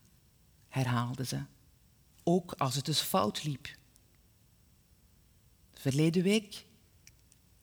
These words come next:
net voor haar vijfennegentigste verjaardag, stierf mama. Met haar laatste adem fluisterde ze me toe dat ik het allerbeste was dat haar ooit was overkomen.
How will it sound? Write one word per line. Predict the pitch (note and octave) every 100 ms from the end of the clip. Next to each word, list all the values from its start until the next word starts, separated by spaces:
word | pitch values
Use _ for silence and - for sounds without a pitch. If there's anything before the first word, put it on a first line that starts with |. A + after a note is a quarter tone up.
| -
net | F#3 C#4 D4
voor | - A#3
haar | F#3 E3
vijfennegentigste | C#3+ G#3+ B3 A3+ G#3+ G#3+ - - -
verjaardag, | E3+ F3+ F3 F3 F3 E3+ - - - - _
stierf | - - G#3 - C3
mama. | B2 A#2+ F2+ - - _ _ _ _ _ - _ _ _ -
Met | - D3
haar | C#3+ C#3+
laatste | F#3+ A#3+ - - -
adem | G3 G#3+ G#3+ G#3 G3+ -
fluisterde | - G3+ A3+ A3 G3 F3+
ze | D#3+
me | D#3 D#3
toe | - A3+ A3+ - - -
dat | C#3+ -
ik | - C4 -
het | D3 -
allerbeste | - A#3+ A#3+ G#3+ F#3+ F3+ -
was | F3 E3+ - - -
dat | D#3+
haar | D3 C#3+ -
ooit | F#3 G#3+ G#3
was | F3 -
overkomen. | F3 D3 D3 - B2+ B2+ C3